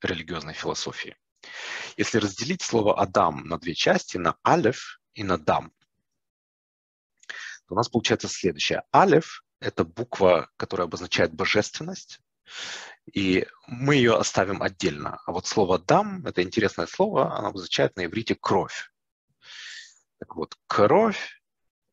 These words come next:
эм, это не просто кровь, а в смысле жизнь,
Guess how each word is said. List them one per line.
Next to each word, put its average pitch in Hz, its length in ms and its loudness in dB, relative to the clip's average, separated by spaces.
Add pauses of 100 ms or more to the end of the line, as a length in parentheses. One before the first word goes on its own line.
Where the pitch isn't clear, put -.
(400)
эм, 95 440 0 (340)
это - 140 -4
не 110 60 -4
просто - 300 2
кровь, - 580 -2 (100)
а 87 460 4 (800)
в - 100 -10
смысле 117 480 0
жизнь, - 560 0